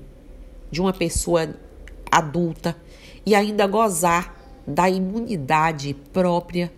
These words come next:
dos inocentes. Assim, eles na Umbanda fazem tipo infantil, pedido como material de trabalho chupetas, bonecas, bolinhas, é, gude, doces, balas, água doce,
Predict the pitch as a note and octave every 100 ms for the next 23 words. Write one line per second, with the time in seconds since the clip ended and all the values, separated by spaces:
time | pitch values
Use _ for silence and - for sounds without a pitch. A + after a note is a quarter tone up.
0 | - E3 D#3 E3 E3+ E3 - C3 B2+ -
1 | - - - - - - - - - -
2 | - - F3 F3+ - - G3+ G3 F#3 E3
3 | F3 E3+ D#3 D#3 D3 B2 C#3 D#3+ D3 C3+
4 | - D3+ D3 C#3 C3+ - F#3+ F#3+ - B2
5 | - - - - D#3 - C3+ B2+ - F3
6 | E3+ D3 - - - - E3+ D#3+ G#3 F#3
7 | - F3 E3+ D#3+ D#3 E3 D3+ D3+ D3 D3
8 | - C#3 C#3 D3+ D3 - D3 - D3+ E3
9 | F3+ F3 C#3 C#3+ D#3 C#3 D3+ E3 E3 C#3
10 | C#3 E3 E3+ C#3+ D#3 E3+ E3 C#3 - -
11 | - - - D#3 C#3+ G3+ G#3+ B3+ D#3+ C#3
12 | B2+ E3+ F#3+ G3 D3+ C3 B2+ C#3 D#3 E3+
13 | D3+ D#3 D#3+ E3 D3+ A#2 C#3 E3 F3 -